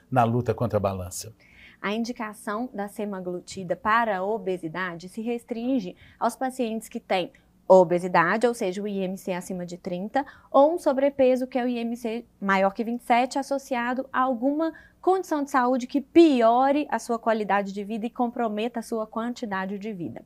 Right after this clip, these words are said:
Speaker 2: Então, é importante que a gente respeite as indicações. Por quê? Porque a gente só tem segurança do uso nessa população. Então, os pacientes que buscam, é, o uso da medicação por outros motivos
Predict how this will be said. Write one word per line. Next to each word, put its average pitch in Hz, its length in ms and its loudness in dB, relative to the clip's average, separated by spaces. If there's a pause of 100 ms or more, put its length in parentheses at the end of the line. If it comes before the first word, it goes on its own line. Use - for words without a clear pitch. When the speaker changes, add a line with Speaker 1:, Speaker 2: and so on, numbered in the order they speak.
(420)
Speaker 2:
Então, 254 460 2 (260)
é 254 120 6
importante 277 580 2
que 285 60 -2
a 262 60 0
gente 269 220 -2
respeite 320 920 -2
as 202 200 4
indicações. 185 800 -6
Por - 320 4
quê? 208 300 4 (300)
Porque 311 220 2
a 339 80 6
gente 330 220 0
só 320 140 2
tem 320 220 2
segurança 277 600 2
do 254 140 2
uso 294 440 2
nessa 330 340 0
população. 294 760 -4 (380)
Então, 320 300 4
os 370 100 0
pacientes 220 840 0
que 247 120 -2
buscam, 247 640 0 (300)
é, 190 180 2
o 254 300 6
uso 208 220 4
da 196 180 8
medicação 196 800 0
por 262 200 4
outros 262 480 4
motivos 180 720 2